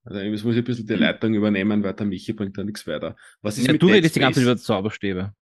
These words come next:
Speaker 1: Ja, d-, ich hab die Zauberstäbe abgeschlossen. Das, das ist dein, deine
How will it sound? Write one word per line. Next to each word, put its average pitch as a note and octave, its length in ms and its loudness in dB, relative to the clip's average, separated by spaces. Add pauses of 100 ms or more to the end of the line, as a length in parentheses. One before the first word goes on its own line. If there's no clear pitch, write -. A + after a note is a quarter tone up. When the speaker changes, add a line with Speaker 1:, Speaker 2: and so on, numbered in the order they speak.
(280)
Speaker 1:
Ja, G#2+ 240 4
d-, - 240 -8
ich G2+ 420 -8
hab F2 160 -4
die G#2+ 80 0
Zauberstäbe G2+ 500 0
abgeschlossen. F2+ 600 -4
Das, - 240 -12
das - 220 -10
ist - 180 -12
dein, G#2 320 2
deine G2 260 0